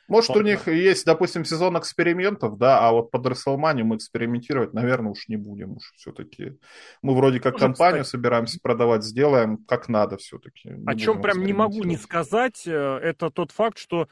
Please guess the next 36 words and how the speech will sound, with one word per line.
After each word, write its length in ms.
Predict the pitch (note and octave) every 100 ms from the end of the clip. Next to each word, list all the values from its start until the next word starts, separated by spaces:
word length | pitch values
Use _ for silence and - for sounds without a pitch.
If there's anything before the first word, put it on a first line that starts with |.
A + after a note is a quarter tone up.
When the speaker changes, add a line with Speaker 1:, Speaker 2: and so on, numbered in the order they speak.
| _ _ -
Speaker 2:
заявляли 640 | A2 F#3+ F3+ F3+ G3 E3+
рестлеров 560 | D#3 D#3 A3 - E3 C#3
прям 240 | D3+ D3
до 100 | B2+
последнего 640 | D3 F3 - F#3 F#3+ E3 D#3
момента. 540 | D#3 D#3+ F3 C3 G2+ - _ _ _ _ _
Что 220 | - -
я 160 | C3 F3
видел 300 | G3 G3 E3+
ролик 280 | G#3 G3+
в 40 | -
соцсетях, 540 | G3 F#3 D#3+ G3+ G#3
где 100 | D#3+
Дрю 180 | C#3+ F#3+
Макинтайр 540 | F3 - F3+ F3 F#3
вытаскивает 580 | D#3+ D3+ E3 - D3+ D#3
свой 220 | D3+ D#3
номер, 360 | D3+ F#3+ G3+ D#3+
потом 300 | - C#3+ D#3+
расстраивается 680 | D3 - F3 F3 D#3 - D#3+
и 60 |
уходит. 540 | D#3+ C#3+ F3+ G3 C3 - _ -
Я 120 | D3
думал, 180 | E3+ -
чё 160 | F3+
за 140 | D3 E3
номер, 280 | F#3+ D3
а 120 | B2+ A2+
просто 340 | D3+ E3 -
девятый, 540 | B2 C#3 E3 D#3+ C3
и 80 | B2+
над 160 | C#3+ C#3
ним 200 | D#3 C3+
Уэйд 180 | D#3 A#2
Барретт 340 | D#3 D3+ -
ржёт. 320 | B2+ C3+ B2